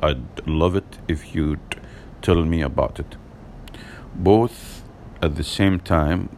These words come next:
that is. You see, it's my belief that we form our ideas as we speak about them, that when it comes to public speaking,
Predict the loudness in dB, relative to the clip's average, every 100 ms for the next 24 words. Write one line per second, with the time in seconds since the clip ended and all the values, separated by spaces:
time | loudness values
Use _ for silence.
0 | -4 0 0 0 -6 -6 -10 -14 -14 -18
1 | -18 -18 -18 -18 -18 -18 -18 -2 0 4
2 | 2 2 -2 -6 -6 -2 4 4 4 2
3 | 2 0 -2 -4 -2 2 4 2 -2 -4
4 | 2 4 4 0 0 0 0 -2 2 4
5 | 4 2 0 -2 -12 -16 -18 -18 -16 -18
6 | -14 0 2 2 0 0 -2 0 0 0
7 | 0 4 4 2 -2 -2 -12 -16 -18 -8
8 | 2 2 2 0 0 0 -4 -4 -2 -2
9 | 2 2 2 -2 -2 0 0 -4 -6 -4
10 | 0 -2 0 -2 -2